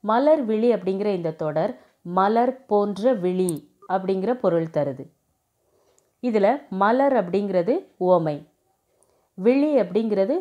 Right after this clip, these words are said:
உவமேயம், இடையில் போன்ற அப்படிங்கிற உவம உருபு மறைஞ்சு வந்திருக்கு. இப்படி உவமைக்கும் உவமேயத்துக்கும் இடையில போல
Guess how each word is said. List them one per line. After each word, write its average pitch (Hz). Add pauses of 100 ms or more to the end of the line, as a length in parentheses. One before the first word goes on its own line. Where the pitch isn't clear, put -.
(200)
உவமேயம், 180 (840)
இடையில் 277 (260)
போன்ற 233 (140)
அப்படிங்கிற 196 (180)
உவம 208
உருபு 175 (140)
மறைஞ்சு 170
வந்திருக்கு. 147 (1160)
இப்படி 254 (160)
உவமைக்கும் 262 (320)
உவமேயத்துக்கும் 247
இடையில 160 (520)
போல 208